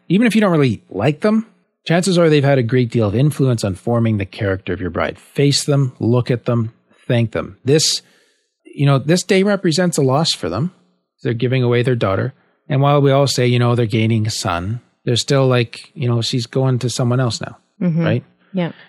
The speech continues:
Speaker 1: And so it's a great way to kinda start the in-law relationship off well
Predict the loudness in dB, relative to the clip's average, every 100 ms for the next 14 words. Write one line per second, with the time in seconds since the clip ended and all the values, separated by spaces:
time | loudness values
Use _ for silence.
0 | _ -2 0 2 2 2 2 -2 -2 -2
1 | 0 2 2 2 2 0 0 0 -2 -2
2 | -2 -2 0 0 -2 -2 -2 -4 -4 -6
3 | -6 -6 -6 -6 -8 -10